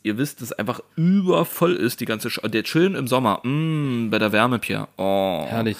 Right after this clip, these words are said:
Speaker 2: oh, das liebe
Speaker 1: Was,
Speaker 2: ich ja.
Speaker 1: was denkst du wieder, die nicht vorhandene Klimaanlage ballert da in so einer,
Speaker 2: Oh,
Speaker 1: in so einer
Speaker 2: geil.
Speaker 1: Bahn?
Speaker 2: Aber ihr
Speaker 1: Mm.
Speaker 2: habt, es gibt doch mal diese kleinen Eckfenster, diese kleinen minimalen Fenster, die so leicht ange-, angelehnt
Speaker 1: Mhm.
Speaker 2: sind, wo man so versucht,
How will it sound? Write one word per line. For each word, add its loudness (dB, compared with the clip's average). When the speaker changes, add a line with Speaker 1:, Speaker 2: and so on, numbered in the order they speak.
Speaker 2:
oh, 0
das 0
liebe 0
Speaker 1:
Was, 6
Speaker 2:
ich 0
ja. 0
Speaker 1:
was 2
denkst 0
du -4
wieder, 4
die 0
nicht -2
vorhandene 0
Klimaanlage 0
ballert 0
da -2
in -6
so -6
einer, -2
Speaker 2:
Oh, 0
Speaker 1:
in -4
so -2
einer 0
Speaker 2:
geil. 0
Speaker 1:
Bahn? -4
Speaker 2:
Aber 4
ihr 4
Speaker 1:
Mm. 4
Speaker 2:
habt, 0
es -2
gibt -6
doch 4
mal 4
diese 0
kleinen 0
Eckfenster, 0
diese -2
kleinen 0
minimalen 2
Fenster, 2
die 0
so 0
leicht 0
ange-, -2
angelehnt 0
Speaker 1:
Mhm. -2
Speaker 2:
sind, -2
wo 2
man 6
so 2
versucht, -2